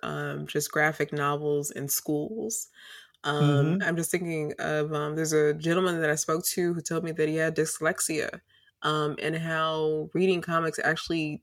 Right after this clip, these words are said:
Speaker 1: helped him, um, in that regard, as far as his reading was
Speaker 2: Mm-hmm.
Speaker 1: concerned. Um, there's just so many applications,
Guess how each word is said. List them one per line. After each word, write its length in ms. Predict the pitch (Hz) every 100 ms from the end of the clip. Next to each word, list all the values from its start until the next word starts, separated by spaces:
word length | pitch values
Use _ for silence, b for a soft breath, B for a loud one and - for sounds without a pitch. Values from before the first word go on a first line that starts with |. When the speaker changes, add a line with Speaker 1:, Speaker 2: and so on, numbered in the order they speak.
| -
Speaker 1:
helped 320 | 160 214 -
him, 300 | 156 120 - _ _ _ _ -
um, 320 | 147 143 139
in 140 | - 156
that 160 | 139
regard, 400 | - - 139 143
as 100 | 143
far 180 | - 160
as 120 | 143 -
his 160 | 147
reading 320 | 151 208 220
was 120 | 165 143
Speaker 2:
Mm-hmm. 0 |
Speaker 1:
concerned. 680 | 135 214 - 131 - - - B B B B B -
Um, 500 | 165 160 151 147 147 _ -
there's 180 | 233 226
just 220 | 226 -
so 180 | - 233
many 560 | 247 240 214 190 180 - - -
applications, 1300 | 196 196 185 - 165 175 - 170 160 156 151 147